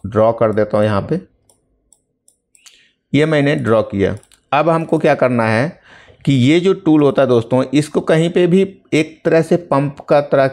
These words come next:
काम होता है। अगर मान लो यहाँ पे हमको मोटा करना है, इसको आप ड्रैग करके यहाँ से मोटा कर सकते हैं, इसको यहाँ से पतला करना है तो कम कर सकते हैं। तो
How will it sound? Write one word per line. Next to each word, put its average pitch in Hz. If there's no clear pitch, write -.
काम 120
होता 123
है। 131
अगर 131
मान 139
लो 147
यहाँ 135
पे 147
हमको 139
मोटा 123
करना 95
है, 98
इसको 123
आप 135
ड्रैग 120
करके 117
यहाँ 113
से 156
मोटा 113
कर 98
सकते 95
हैं, 147
इसको 123
यहाँ 123
से 143
पतला 120
करना 127
है 156
तो -
कम 95
कर 90
सकते -
हैं। 101
तो -